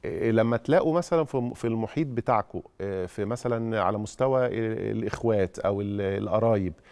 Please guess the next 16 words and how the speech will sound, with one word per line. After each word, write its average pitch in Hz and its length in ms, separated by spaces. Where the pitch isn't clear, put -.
أو 113 100
الأصدقاء 107 640
وعندهم 104 440
طفل 156 400
بيستخدم 123 480
إيده 139 160
الشمال 123 480
بشكل 107 320
رئيسي، 107 300
طفل 127 220
أو 120 100
طفلة، 135 360
وشفتوا 180 500
أنتوا 170 160
الحلقة، 185 440
آه، 78 280